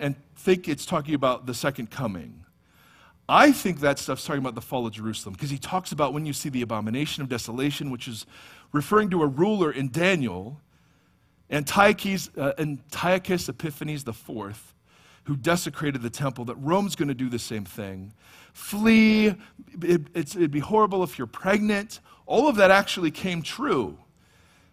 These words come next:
uh, in seventy A D when Ro-, when Rome finally conquered the city.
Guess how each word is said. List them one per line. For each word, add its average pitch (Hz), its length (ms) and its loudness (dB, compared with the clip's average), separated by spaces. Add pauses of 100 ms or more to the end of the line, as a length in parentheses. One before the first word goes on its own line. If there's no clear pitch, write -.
(140)
uh, 147 180 8
in 147 100 -2
seventy 151 460 0
A 135 140 0
D 143 240 -4
when 117 240 0
Ro-, 131 340 -4
when 127 240 -2
Rome 131 240 0
finally 147 460 -2
conquered 120 420 -8
the 107 80 -10
city. 82 460 -12